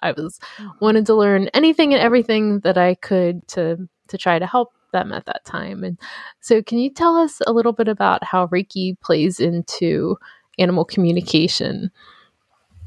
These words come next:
Speaker 2: Absolutely. That's one of my favorite questions. And it's interesting how you share that you, you sought out Reiki attunement at a time when you, those that you loved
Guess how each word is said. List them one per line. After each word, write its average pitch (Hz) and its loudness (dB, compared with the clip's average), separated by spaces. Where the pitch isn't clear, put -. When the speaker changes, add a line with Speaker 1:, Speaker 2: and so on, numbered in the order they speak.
Speaker 2:
Absolutely. 190 -2
That's 220 -4
one 208 4
of 196 2
my 175 -2
favorite 175 -6
questions. 180 -4
And 208 2
it's 202 -2
interesting 220 -2
how 196 0
you 185 -2
share 180 0
that - -8
you, 185 -4
you 202 2
sought 202 4
out 180 4
Reiki 190 -2
attunement 175 -6
at 170 -6
a 170 -6
time 175 -2
when 160 -4
you, 160 -10
those 170 -4
that - -4
you 185 -2
loved 175 0